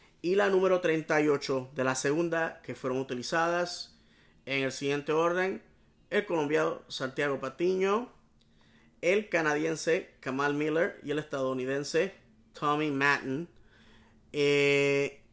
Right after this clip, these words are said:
y la pieza cincuenta y nueve y noventa y seis todavía, todavía están por determinarse. Así que, déjeme ver, que estoy cerciorándome que he cubierto todas las informaciones antes de ir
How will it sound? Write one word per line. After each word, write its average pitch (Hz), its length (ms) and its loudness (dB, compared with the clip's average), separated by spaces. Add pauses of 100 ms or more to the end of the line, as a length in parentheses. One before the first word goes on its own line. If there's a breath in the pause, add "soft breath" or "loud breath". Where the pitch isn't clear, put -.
(280)
y 165 180 0
la 165 220 2
pieza 165 320 0
cincuenta 165 420 -2
y 147 60 -2
nueve 156 200 0
y 156 40 0
noventa 180 360 0
y 147 40 -2
seis 190 520 -2 (200)
todavía, 151 480 0
todavía 147 340 0
están 160 400 -2 (420 loud breath)
por 180 400 4
determinarse. 147 1000 0 (1900 soft breath)
Así 226 340 -2
que, 240 540 2 (1200 soft breath)
déjeme 151 260 -2
ver, 202 440 2
que 120 180 -8
estoy 135 420 -4
cerciorándome 165 920 -2 (420 loud breath)
que 127 140 -4
he 120 60 -6
cubierto 151 1120 0
todas 165 880 0
las 135 160 -2
informaciones 160 960 -2
antes 143 360 -4
de 127 140 -2
ir 151 300 -2